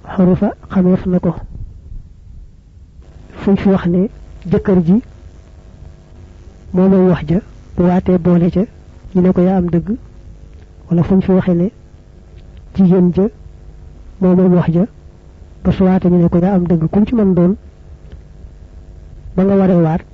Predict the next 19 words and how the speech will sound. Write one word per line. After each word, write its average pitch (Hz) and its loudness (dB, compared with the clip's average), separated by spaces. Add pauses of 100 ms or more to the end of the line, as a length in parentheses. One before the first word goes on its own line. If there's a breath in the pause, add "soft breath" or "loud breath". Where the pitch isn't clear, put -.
(420)
mën 190 2
ngaa 180 0
bañ 175 2
a 175 4
waat 170 0
te 196 0
wax 185 0
ka 190 0
nga 185 2
ko 202 0
séqal 196 -2
ne 170 2
ko, 185 0 (840)
"Waatal 185 2
yow 180 4
ma 175 0
fekk - 0
si 180 -2
la." 160 -2